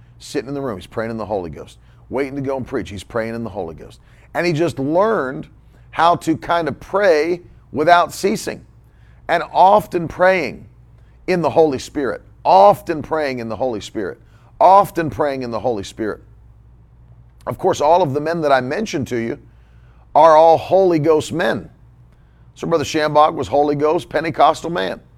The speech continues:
Same with Brother Sumrall, Brother Osborne, uh, Brother Hagan, Brother Bonnke.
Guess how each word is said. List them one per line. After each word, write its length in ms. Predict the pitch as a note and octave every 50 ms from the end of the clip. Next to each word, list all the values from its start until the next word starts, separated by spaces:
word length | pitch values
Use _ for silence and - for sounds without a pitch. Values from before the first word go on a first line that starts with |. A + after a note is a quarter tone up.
| _ _ - _ -
Same 280 | - - - D#3 D#3+
with 160 | E3 D#3+ - -
Brother 220 | D3+ D3+ C#3+ C#3+
Sumrall, 600 | C3 - - D#3+ D#3 D#3+ D#3+ D#3 D3+ E3+ G#3 - _ _ _ _ - - - -
Brother 300 | - D3 D3 C#3 C#3 C#3
Osborne, 600 | C#3 C#3+ D3 C#3 G#2 A2 C#3 C3+ C3+ E3 F#3+ - - - - - - - - - - -
uh, 180 | B2 C3 B2
Brother 300 | F2 A2+ D3 D3+ C#3+ D3
Hagan, 420 | C3 C#3+ C#3+ C#3 B2+ C3 D3+ D#3 - _ _ _ _ _ _ _ -
Brother 500 | G#2 A#2+ D3 D3 C#3 C#3+ C3+ A#2 - - - F#2+
Bonnke. 600 | F#2+ G2+ D3 D#3 D#3+ D#3+ - D3 D#3 E3+ E3+